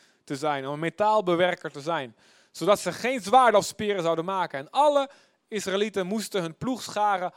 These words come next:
hakken, bijlen en sikkels bij de Filistijnen laten slijpen. Ehm,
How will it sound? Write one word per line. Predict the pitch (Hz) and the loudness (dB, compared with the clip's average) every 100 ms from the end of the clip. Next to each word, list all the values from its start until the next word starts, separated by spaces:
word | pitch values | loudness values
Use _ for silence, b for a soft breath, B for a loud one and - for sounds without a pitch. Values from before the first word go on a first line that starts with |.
| b | b
hakken, | - 208 - 180 139 | 0 0 0 -4 0
bijlen | 185 214 202 190 | 0 2 0 -2
en | 165 | -6
sikkels | - 208 160 147 - b b | -10 -8 -8 -10 -14 b b
bij | 135 208 247 | -2 2 2
de | 226 | 0
Filistijnen | - 208 180 - 190 185 175 170 _ - | -6 -10 -8 -4 -4 -4 -8 -14 _ -10
laten | 135 160 151 147 - _ | -4 -4 -4 -8 -10 _
slijpen. | - 151 175 175 127 113 _ _ _ _ _ _ | -10 -2 0 -2 -6 -12 _ _ _ _ _ _
Ehm, | - 127 123 120 | -16 -12 -12 -12